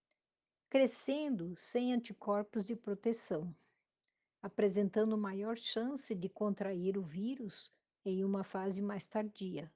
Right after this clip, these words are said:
com maior morbidade e gravidade. A doença é usualmente caracterizada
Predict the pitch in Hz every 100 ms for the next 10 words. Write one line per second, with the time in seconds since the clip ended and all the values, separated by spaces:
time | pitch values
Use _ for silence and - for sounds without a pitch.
0 | _ _ _ _ - 190 196 196 196 196
1 | 196 196 240 294 262 196 185 196 202 202
2 | 247 - _ 226 190 220 214 208 233 185
3 | - - - _ _ _ _ _ _ _
4 | _ _ _ _ _ _ - 214 208 247
5 | 247 247 240 214 - 285 320 330 262 220
6 | 214 220 220 208 196 190 - 180 165 156
7 | 180 208 202 180